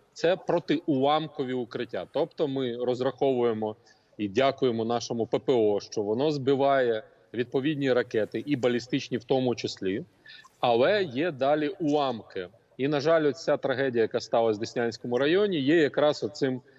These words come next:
цією історією. Тобто була збита ракета, балістична ракета, але уламки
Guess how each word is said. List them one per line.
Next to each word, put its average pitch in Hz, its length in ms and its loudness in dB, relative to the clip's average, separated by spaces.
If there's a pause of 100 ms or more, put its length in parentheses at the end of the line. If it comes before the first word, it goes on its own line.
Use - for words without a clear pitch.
(240)
цією 139 340 4
історією. 98 460 0
Тобто 107 220 -2
була 151 300 4
збита 117 640 0
ракета, 113 540 0
балістична 107 680 -4
ракета, 170 480 -2 (280)
але 143 340 4
уламки 151 720 -4